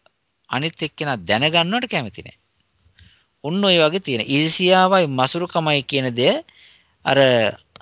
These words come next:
සංයෝජන විප්පයුත් ධර්ම, සංයෝජන, අ, විප්පයුත් ධර්මයක් වෙන කුසලය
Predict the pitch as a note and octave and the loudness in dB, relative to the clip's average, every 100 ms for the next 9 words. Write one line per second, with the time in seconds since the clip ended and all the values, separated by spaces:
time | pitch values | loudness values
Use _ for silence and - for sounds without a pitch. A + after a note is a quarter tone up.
0 | - - D3 D#3 E3 E3 E3+ E3 D3 C3+ | -18 -2 0 0 0 -4 -2 -4 -4 -8
1 | - D#3 D3 C#3+ C3 B2 C3 B2+ B2 - | -8 -6 -4 -6 -4 -2 -2 -4 -8 -2
2 | C#3 D#3 E3 D#3+ F3+ C4+ C#4 _ - - | -2 0 -2 0 -2 -2 -6 _ -20 -20
3 | _ - A2+ G#2 G#2 C#3 - E3+ E3+ E3 | _ -2 2 2 0 -2 2 2 2 0
4 | D3 D3 C#3+ C3+ - B2 - A2 - D3 | 0 0 -2 -2 -2 -6 -6 -10 -4 0